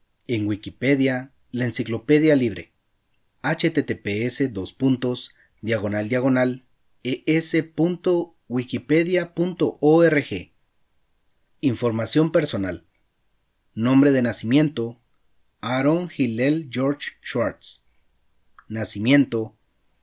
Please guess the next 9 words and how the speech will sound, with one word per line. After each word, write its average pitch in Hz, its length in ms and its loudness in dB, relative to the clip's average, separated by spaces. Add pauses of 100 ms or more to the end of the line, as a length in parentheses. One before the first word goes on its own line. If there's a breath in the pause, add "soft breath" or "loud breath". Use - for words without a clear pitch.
(140)
ocho 156 320 2
de 135 120 2
noviembre 131 520 2
de 123 140 0
mil 147 240 2
novecientos 156 560 0
ochenta 98 340 -6
y 85 60 -10
seis, 151 540 -2